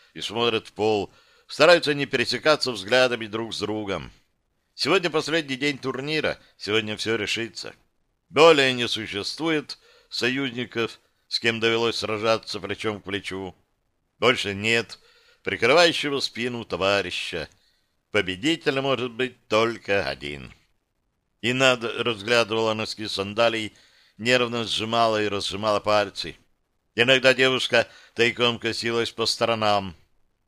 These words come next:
Ухеш сидел напротив. Верзила, старый верный товарищ, теперь соперник. Он и раньше им был, но до сего дня это не ощущалось.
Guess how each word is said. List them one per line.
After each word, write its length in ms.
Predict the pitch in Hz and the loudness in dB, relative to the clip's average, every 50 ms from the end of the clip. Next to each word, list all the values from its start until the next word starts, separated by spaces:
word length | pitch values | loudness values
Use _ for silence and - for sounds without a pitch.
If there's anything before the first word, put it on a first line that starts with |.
| _ _ _ | _ _ _
Ухеш 560 | 95 113 - - 180 202 170 - - - - _ _ _ | -8 -6 2 4 6 6 6 2 -2 -8 -12 _ _ _
сидел 380 | - - 104 104 127 147 156 | -8 -8 -2 0 2 2 2
напротив. 680 | 131 110 104 101 104 107 104 - 85 92 82 - - _ _ _ _ _ _ _ _ _ _ _ _ _ _ _ | 2 0 0 0 -2 -2 -2 -4 -8 -12 -14 -16 -20 _ _ _ _ _ _ _ _ _ _ _ _ _ _ _
Верзила, 480 | - 135 147 156 226 233 202 196 180 - | -4 -2 -2 -2 -2 0 2 4 4 4
старый 380 | - - - 208 208 175 160 | 4 4 4 4 2 2 2
верный 400 | 160 175 180 160 165 160 151 131 | 0 0 -2 -2 -2 -4 -4 -2
товарищ, 720 | - 131 131 151 160 160 147 147 139 - - - - - - | -2 0 2 4 4 4 2 0 -4 -4 -6 -6 -8 -8 -6
теперь 280 | 104 101 90 165 - | -6 -2 -2 -2 -2
соперник. 680 | - - 117 - 127 139 151 151 147 135 123 92 78 - - - _ _ _ _ _ _ _ _ _ _ 139 | -2 -4 -2 2 4 4 4 4 2 -2 -8 -12 -12 -14 -16 -20 _ _ _ _ _ _ _ _ _ _ 2
Он 160 | 165 185 170 | 2 2 2
и 40 | 165 | 4
раньше 420 | 165 185 202 202 - - 131 113 | 4 6 6 4 2 -2 -2 -2
им 140 | 107 104 101 | -4 -4 -2
был, 260 | 95 98 98 98 92 - - - _ - | -2 -2 -2 -2 -6 -8 -16 -20 _ 0
но 300 | 107 135 147 151 147 139 | 2 4 4 6 4 2
до 140 | 120 131 131 | 0 -2 -2
сего 280 | - 123 131 135 139 | -2 -2 -2 -2 -2
дня 420 | 127 110 120 135 135 131 123 110 113 | -4 -2 2 4 4 4 4 2 2
это 320 | 123 131 127 - 120 120 | 0 0 0 0 -2 -2
не 140 | 117 120 120 | 0 -2 -2
ощущалось. 840 | 117 - - 120 113 - - 156 165 151 104 78 67 - - - | -2 -4 -6 -8 -8 -4 0 0 0 2 0 -4 -8 -10 -14 -18